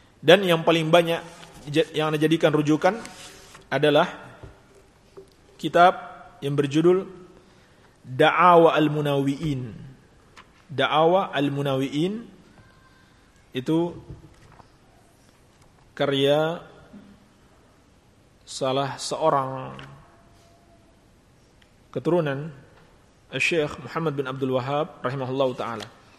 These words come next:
Ini kitab yang paling bagus, paling banyak mencakup bantahan, ya. Bantahan kepada orang-orang yang menjelek-jelekan dakwah tauhid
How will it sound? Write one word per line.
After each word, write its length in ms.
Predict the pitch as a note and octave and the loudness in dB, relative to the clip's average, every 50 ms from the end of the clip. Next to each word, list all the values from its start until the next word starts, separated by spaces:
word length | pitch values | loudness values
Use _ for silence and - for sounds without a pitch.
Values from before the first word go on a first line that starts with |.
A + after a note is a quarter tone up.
| - - - - - - - - _ _ _ _ | -20 -20 -20 -20 -20 -20 -20 -20 _ _ _ _
Ini 560 | - D3 D3 D#3 E3+ F3 F3+ F3+ F3+ F3 F3 | -6 -4 -2 -2 -2 -2 -2 -2 -4 -6 -6
kitab 480 | - E3 D#3 D#3+ E3+ F3 F3 F3 - C3+ | -6 -8 -2 0 0 0 0 -2 -6 -2
yang 320 | D3 D3+ D3 D3+ D3+ D3 | -2 0 0 -2 -4 -4
paling 480 | - C#3+ C#3+ D3 D#3 D#3 D#3+ D#3 D3+ D3+ | 0 0 2 2 2 0 -2 -2 2 4
bagus, 640 | D#3+ D#3+ D#3 D3 C3 - - - - - - - - - - _ _ - - | 4 4 4 2 -2 -2 -4 -6 -6 -8 -10 -14 -18 -20 -20 _ _ -10 -4
paling 240 | - C#3+ D3 D3 C#3 | -2 0 0 0 0
banyak 240 | C#3 C#3+ D3 D#3 C#3+ C3+ | 0 0 0 0 -4 -6
mencakup 400 | C#3 C3+ B2+ - C#3+ C#3 - F#3+ F3+ - - - - - - - _ _ _ _ _ _ _ _ _ - - | -8 -6 -4 -4 -4 -2 -2 -4 -4 -4 -10 -20 -20 -20 -20 -20 _ _ _ _ _ _ _ _ _ -20 -4
bantahan, 560 | - C#3 C3+ C#3+ C3 E3+ D#3+ D3 C3+ A#2+ A2+ A2+ B2 C3 B2+ - - - _ _ _ _ - | 0 0 0 2 2 2 2 2 -2 -6 -8 -12 -14 -16 -18 -20 -20 -20 _ _ _ _ -20
ya. 160 | A#2+ C#3 E3 - _ _ _ _ _ - - - _ _ _ _ _ _ - | -20 -20 -20 -20 _ _ _ _ _ -20 -20 -20 _ _ _ _ _ _ -10
Bantahan 560 | A#2+ B2 B2+ B2+ B2 C#3+ C3+ D3+ D#3 D3 C#3 | -6 -4 -4 -4 -2 -2 -2 -2 -2 -2 -4
kepada 480 | D3 B2 C3 B2 C3 C3+ D3+ D#3+ F3+ - - - - - - - - _ _ _ _ _ _ _ _ _ _ _ _ _ _ _ _ _ _ _ _ _ _ _ _ _ _ _ - | -4 -4 -2 0 0 0 0 0 -4 -8 -14 -20 -20 -20 -20 -20 -20 _ _ _ _ _ _ _ _ _ _ _ _ _ _ _ _ _ _ _ _ _ _ _ _ _ _ _ -6
orang-orang 400 | B2 C3 C3 C3 D3 D3+ D3 C#3 | -6 -4 -2 0 2 2 2 0
yang 260 | C3+ C3 C3 C3 C#3+ D#3+ E3+ F3+ - - - - - - _ _ _ _ _ _ _ _ _ - | 0 -2 -2 -2 -2 -6 -8 -12 -16 -20 -20 -20 -20 -20 _ _ _ _ _ _ _ _ _ -12
menjelek-jelekan 800 | C3+ C3+ B2+ D3 D3+ C3+ D3+ C#3 E3+ F#3 F3+ - D#3+ C3+ C3 C#3 | -10 -2 0 0 0 0 0 0 0 0 0 0 -2 -2 0 0
dakwah 240 | D#3+ C3+ D3+ D3 C3+ | 0 2 2 0 0
tauhid 560 | - C#3 C3 C3 - - D#3+ E3+ F3+ F3+ - | 0 0 0 -2 -2 -2 -2 0 0 -2 -4